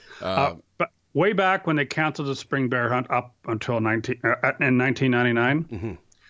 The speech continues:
Speaker 2: organizations who opposed the hunt, like myself and, uh,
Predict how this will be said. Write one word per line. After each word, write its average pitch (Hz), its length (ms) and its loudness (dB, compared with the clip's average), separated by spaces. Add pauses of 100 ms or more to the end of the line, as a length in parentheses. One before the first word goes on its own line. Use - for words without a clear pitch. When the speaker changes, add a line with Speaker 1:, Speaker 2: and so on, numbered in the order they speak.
(220)
Speaker 2:
organizations 165 680 2
who 147 200 4
opposed 151 540 0
the 151 100 0
hunt, 95 340 -6 (760)
like 127 320 0 (260)
myself 131 840 0 (140)
and, 98 540 2
uh, 98 260 2